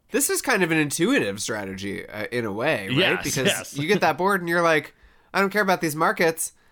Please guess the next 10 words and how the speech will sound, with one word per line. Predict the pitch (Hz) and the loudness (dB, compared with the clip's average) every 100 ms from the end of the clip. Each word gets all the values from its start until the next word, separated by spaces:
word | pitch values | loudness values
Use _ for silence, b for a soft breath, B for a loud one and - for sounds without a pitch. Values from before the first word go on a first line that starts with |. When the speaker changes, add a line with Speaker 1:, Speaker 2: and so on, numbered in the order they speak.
| b | b
Speaker 1:
I | - | 0
wanna | 277 240 | 2 4
get | 170 160 | 4 2
my | 147 135 131 123 123 _ | 2 4 4 2 -2 _
troops | - 175 196 226 - - | -4 2 2 2 -4 -4
on | 175 185 185 180 | 0 2 2 2
the | 170 | -4
field." | - 175 190 120 87 - 92 | -2 2 4 2 -2 -12 -8
Speaker 2:
Yeah. | 90 107 95 _ _ b b b | -4 -2 -4 _ _ b b b
Yeah, | 127 127 | -2 -2